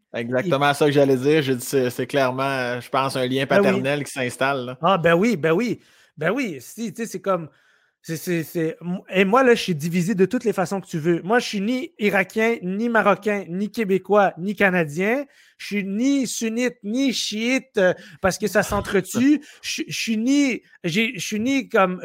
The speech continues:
Speaker 2: catholique, ni anglican, ni protestant, parce qu'au Québec, euh, je suis, tu, tu comprends, comme...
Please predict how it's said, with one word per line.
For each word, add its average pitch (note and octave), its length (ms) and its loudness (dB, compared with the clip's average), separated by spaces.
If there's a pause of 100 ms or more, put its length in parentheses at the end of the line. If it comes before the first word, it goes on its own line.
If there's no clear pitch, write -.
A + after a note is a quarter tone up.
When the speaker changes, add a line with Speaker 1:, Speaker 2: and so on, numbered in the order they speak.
Speaker 2:
catholique, B3 640 2
ni A3+ 300 -2
anglican, G#3 840 2 (200)
ni A#3 200 0
protestant, A#3 720 2
parce F#3 180 -2
qu'au G#3 120 -4
Québec, A3 420 -2
euh, G3 320 -2
je A#3+ 260 -10
suis, A3 340 -6
tu, G#3 120 -12
tu - 100 -16
comprends, B3 340 4
comme... B3 180 4